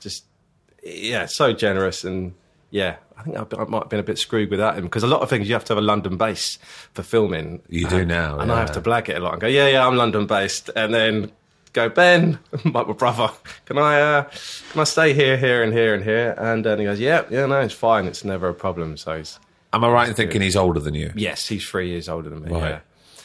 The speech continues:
Speaker 1: Yeah.
Speaker 2: And your parents, what did they do for a living?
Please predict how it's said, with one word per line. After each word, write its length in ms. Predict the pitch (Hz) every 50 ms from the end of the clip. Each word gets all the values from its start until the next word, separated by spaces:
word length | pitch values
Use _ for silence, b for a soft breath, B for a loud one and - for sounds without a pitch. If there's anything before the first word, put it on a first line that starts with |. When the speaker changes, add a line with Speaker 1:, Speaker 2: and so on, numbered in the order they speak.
| B B B B B
Speaker 1:
Yeah. 260 | - 95 82 78 76 78 _ _ _ _ _ _ _ _ _ -
Speaker 2:
And 280 | - 101 101 98 104 113 - _ _ _ _
your 300 | - - 123 123 120 110
parents, 480 | - 117 110 104 87 80 80 76 -
what 140 | - 107 101
did 120 | 95 92 87
they 140 | 101 104
do 140 | 92 95 87
for 140 | 78 - 73
a 20 |
living? 280 | 76 78 76 76 76 69